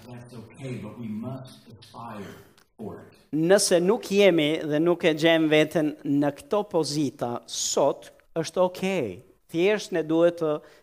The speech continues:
Speaker 2: dijmë që ky është, kjo është pozita dhe faza në cilën duhet rritemi dhe të jemi.
Speaker 1: Thankfully, the Bible explains to us what this level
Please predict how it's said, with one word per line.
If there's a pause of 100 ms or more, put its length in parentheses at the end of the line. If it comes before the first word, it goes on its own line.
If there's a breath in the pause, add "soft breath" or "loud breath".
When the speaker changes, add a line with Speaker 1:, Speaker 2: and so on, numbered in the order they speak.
Speaker 2:
dijmë
që
ky
është,
kjo
është
pozita
dhe
faza
në
cilën
duhet (400 soft breath)
rritemi
dhe
të
jemi. (1500)
Speaker 1:
Thankfully,
the
Bible
explains
to
us
what
this
level